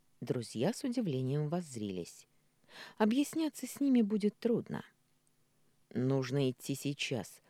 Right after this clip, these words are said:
пока бушует шторм. Это подарок небес. «Ты чего городишь? Куда идти?»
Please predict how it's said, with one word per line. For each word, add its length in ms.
пока 200
бушует 420
шторм. 500
Это 220
подарок 500
небес. 500
«Ты 100
чего 380
городишь? 520
Куда 400
идти?» 460